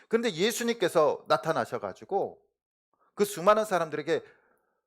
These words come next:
빵 다섯 개와 물고기 두 마리를 다 배불리 먹이시고 남은 것이 열두 바구니나 남기신 거예요. 그들이 보기에는 어떻습니까?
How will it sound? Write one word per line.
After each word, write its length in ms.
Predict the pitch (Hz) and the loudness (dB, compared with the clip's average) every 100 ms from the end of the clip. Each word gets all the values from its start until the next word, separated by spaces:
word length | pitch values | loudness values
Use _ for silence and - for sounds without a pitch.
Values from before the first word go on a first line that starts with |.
| _ _ | _ _
빵 260 | - 220 233 | 2 2 4
다섯 320 | 190 175 185 | 2 2 2
개와 140 | 190 180 | 2 2
물고기 360 | 170 190 180 | 2 -2 -2
두 100 | 156 | -2
마리를 340 | 147 139 156 - _ - | -2 -2 -2 -8 _ -8
다 340 | - 127 151 | -2 0 2
배불리 300 | 190 190 185 | 2 2 -2
먹이시고 720 | 147 113 120 - 156 110 - _ _ | -4 -6 -10 -8 -4 -4 -8 _ _
남은 400 | - 123 175 226 | 2 4 4 2
것이 360 | 185 143 175 113 | -2 -2 -4 0
열두 340 | 139 233 - | 2 2 -4
바구니나 500 | 220 139 135 139 139 | -6 -4 -4 -4 -4
남기신 440 | 131 95 117 127 107 | -4 -8 -12 -14 -16
거예요. 200 | - - _ _ _ _ _ _ _ _ _ | -20 -20 _ _ _ _ _ _ _ _ _
그들이 340 | 202 247 254 | -2 2 0
보기에는 340 | 175 180 180 151 | 0 0 2 2
어떻습니까? 640 | - 151 120 104 95 | 0 -4 -8 -12 -14